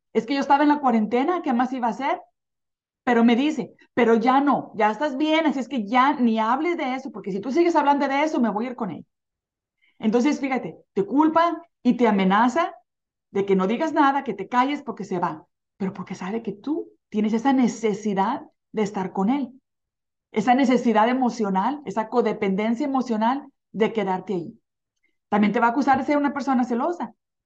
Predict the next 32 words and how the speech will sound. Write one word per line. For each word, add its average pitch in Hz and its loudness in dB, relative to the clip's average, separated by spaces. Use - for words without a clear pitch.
Te 202 -10
va 233 8
a 240 6
decir, 226 2
"No, 285 6
es 302 2
que 320 -4
tú 330 -2
eres 359 0
bien 330 -2
celosa, 320 0
no 254 2
es 269 -2
para 302 0
tanto, 269 -6
fue 226 2
nada 247 4
más 247 0
un 269 -2
beso, 262 -6
fue 226 -2
nomás 226 4
le 262 0
agarré 262 0
la 262 2
mano, 262 0
o 240 2
ni 240 6
siquiera 254 -4
tuvimos, 294 -6
ah, 196 -2
penetración, 233 -2